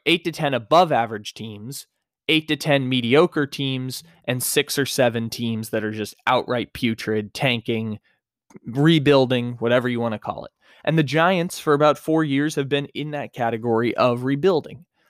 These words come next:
Last year, they were in that next category of being mediocre.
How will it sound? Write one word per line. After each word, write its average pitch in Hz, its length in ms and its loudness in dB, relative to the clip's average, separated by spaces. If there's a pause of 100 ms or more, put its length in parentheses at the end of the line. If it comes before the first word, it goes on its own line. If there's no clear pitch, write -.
Last 107 380 -2
year, 131 260 -2 (220)
they 120 140 0
were 117 120 -2
in 123 100 -2
that 127 140 0
next 160 300 0
category 110 720 -4 (320)
of 123 180 0
being 120 500 2
mediocre. 131 680 0